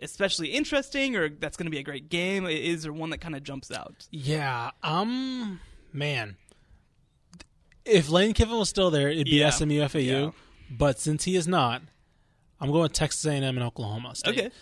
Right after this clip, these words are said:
Speaker 2: Because I feel like this is a game where we can finally get a proper gauge of what Texas A and M is.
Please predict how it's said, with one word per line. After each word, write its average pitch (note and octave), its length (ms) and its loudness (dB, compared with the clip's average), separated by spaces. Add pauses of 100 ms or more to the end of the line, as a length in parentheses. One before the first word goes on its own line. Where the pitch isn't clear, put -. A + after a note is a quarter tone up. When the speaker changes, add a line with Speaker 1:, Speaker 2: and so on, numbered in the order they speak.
(160)
Speaker 2:
Because C3+ 600 0
I D3 120 0
feel F3 380 2
like E3+ 300 2
this D3+ 200 0
is D#3+ 100 -4
a E3 80 2
game B2 640 -4 (600)
where B2 520 0
we C3 240 0
can D#3 220 -2
finally D3 960 -2
get C3 200 0
a B2 80 0
proper B2+ 480 -2
gauge A2+ 320 -2
of G#2+ 120 -4
what A2 160 -4
Texas G#2 340 -6
A A#2 60 -8
and C3 160 -10
M G#2 120 -14
is. C3+ 240 -16